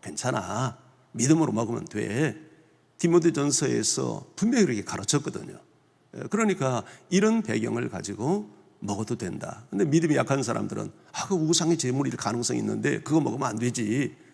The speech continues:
그러면서 채소만 먹는 사람들이 있었단 말이죠. 그리고 거기까지는 좋은데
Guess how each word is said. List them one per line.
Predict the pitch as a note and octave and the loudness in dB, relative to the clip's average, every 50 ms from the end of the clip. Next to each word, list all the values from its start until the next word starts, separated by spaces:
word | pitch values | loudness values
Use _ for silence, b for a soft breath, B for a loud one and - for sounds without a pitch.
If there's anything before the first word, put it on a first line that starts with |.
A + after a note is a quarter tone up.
| B B B | B B B
그러면서 | B A3 G#3 G3 F#3 | B -2 -2 0 2
채소만 | - - - G#3+ G3+ G#3+ G#3+ G3 F#3+ | 2 2 2 2 2 2 2 2 2
먹는 | F3+ D3 C#3 C#3 C3 | 2 2 2 2 2
사람들이 | B2 A2+ A2 G#2+ A2 A#2+ | 2 0 0 0 0 0
있었단 | B2 G#2+ - - - - - - | 0 -2 -2 -4 -6 -10 -12 -12
말이죠. | - - - - - - b b b b b b b b | -14 -16 -18 -18 -18 -20 b b b b b b b b
그리고 | - - B3 A3+ G#3 D3 - - B B B B B B | -2 0 2 2 2 0 0 -6 B B B B B B
거기까지는 | - C3 C3+ F3 G#3 G#3 - A3+ G#3+ G#3+ A3 G#3 | 4 8 10 10 8 8 6 2 2 2 2 2
좋은데 | - B2+ G#2+ G#2+ A2 A2+ A#2+ D3 C3+ - - | 2 2 0 0 0 0 -2 -2 -2 -4 -8